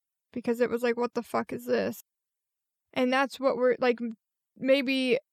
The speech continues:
that craft was like, "Oh shit, incoming missile," went to get out of the water, and it took fire,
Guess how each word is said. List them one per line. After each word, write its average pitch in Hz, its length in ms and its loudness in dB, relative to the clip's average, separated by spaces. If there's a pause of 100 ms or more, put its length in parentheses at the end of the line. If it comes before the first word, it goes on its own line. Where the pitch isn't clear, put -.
(360)
that 233 360 2
craft 233 560 2
was 240 240 0
like, 214 220 4
"Oh 262 140 4
shit, - 420 2
incoming 247 500 0
missile," 233 500 0 (400)
went 240 360 4
to 269 100 -2
get 240 160 4
out 240 200 6
of 233 100 2
the 226 100 6
water, 233 680 6 (580)
and - 160 2
it - 200 4
took - 240 -2
fire, 247 680 4